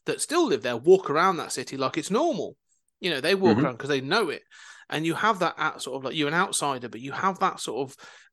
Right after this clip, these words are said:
Speaker 1: distortion because you're going, "Well, I used to take this, this route from here, turn here and do this and do that and do that to get to this other place." Well, firstly, that other place doesn't exist anymore <laughs> 'cause it's now something
Speaker 2: Mm-hmm.
Speaker 1: else. But also, I can't do that route anymore because it's been,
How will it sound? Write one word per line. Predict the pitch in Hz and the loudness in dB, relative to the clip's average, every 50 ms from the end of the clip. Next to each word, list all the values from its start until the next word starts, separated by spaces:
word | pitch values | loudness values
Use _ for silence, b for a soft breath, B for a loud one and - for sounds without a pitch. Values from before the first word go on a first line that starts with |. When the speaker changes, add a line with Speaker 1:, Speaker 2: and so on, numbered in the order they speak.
| _ _ | _ _
Speaker 1:
distortion | - 160 139 - - - - 160 170 202 226 208 - - - 143 123 120 | -4 0 2 2 2 2 4 6 8 8 8 6 4 0 -4 -4 -6 -6
because | - - 131 - | -10 -10 -10 -8
you're | 143 | -4
going, | 131 139 123 120 120 | -2 -2 -2 0 -2
"Well, | 123 147 185 | -2 -2 0
I | 214 | 0
used | 180 139 151 208 226 214 - - | -2 -2 0 0 0 0 -2 -6
to | - | -6
take | - 131 120 - 113 | -4 -4 -6 -6 0
this, | 120 165 190 180 - - _ - | 0 2 2 2 -2 -8 _ 0
this | 151 196 190 - - | 0 0 0 0 2
route | 165 170 185 185 - _ B B B B B B _ | 4 4 4 2 -4 _ B B B B B B _
from | - 123 - | -14 -12 -8
here, | 127 143 - | -8 -6 -4
turn | - - 147 127 | -2 -2 -2 -2
here | 110 113 151 185 202 | -2 0 0 2 2
and | 170 | 0
do | 123 113 | -2 -4
this | 104 147 139 - | -4 -2 -4 -4
and | 147 139 | -4 -6
do | 151 123 | -6 -4
that | 131 135 135 | -4 -4 -4
and | 135 | -6
do | 123 127 | -8 -8
that | 117 135 98 - | -6 -6 -8 -8
to | - | -4
get | 131 151 139 - - | -2 -2 -2 -2 -4
to | 139 | -6
this | 139 127 - | -6 -6 -6
other | 139 120 113 | -6 -8 -8
place." | - - 175 165 127 - - - - - b b b b b _ _ _ _ _ _ _ _ | -4 -2 -2 -2 -2 -4 -10 -14 -14 -14 b b b b b _ _ _ _ _ _ _ _
Well, | - - | -4 0
firstly, | - 214 247 240 - 185 | 4 4 4 4 4 0
that | 165 170 175 | 0 0 0
other | 170 156 | 0 -2
place | 147 - 165 147 131 - _ | 0 0 0 0 0 -2 _
doesn't | - 151 147 139 | -6 -4 -4 -4
exist | 135 117 117 151 175 170 - - | -4 -2 0 0 2 0 0 -4
anymore | 135 113 120 120 120 127 131 127 | -4 -6 -6 -8 -6 -6 -6 -4
<laughs> | - 190 196 190 - | -4 -4 -6 -4 -4
'cause | - 143 | -4 -4
it's | 143 131 151 | -4 -2 0
now | 151 143 139 131 127 123 127 - b b b b b | 0 2 2 2 0 -2 -6 -10 b b b b b
something | - - 156 135 120 - 117 127 | -2 -2 -2 -2 -4 -6 -2 0
Speaker 2:
Mm-hmm. | 156 151 123 139 | 2 2 2 2
Speaker 1:
else. | 151 - - - B B B B B B | 0 -2 -4 -10 B B B B B B
But | - 160 | 2 4
also, | 220 226 - - 143 | 4 4 4 2 0
I | 127 | -2
can't | - - 165 160 143 | 0 0 0 0 0
do | 147 143 | 0 -2
that | 143 120 117 | -2 -2 0
route | 131 175 208 202 202 - | 0 0 0 0 -2 -4
anymore | 139 131 127 123 123 127 131 | -8 -8 -8 -10 -10 -10 -8
because | 127 135 - - 127 117 | -8 -8 -8 -6 -4 -4
it's | 135 - - - | -4 -4 -4 -4
been, | - 135 127 123 123 123 120 | -2 -2 -2 -2 -4 -8 -14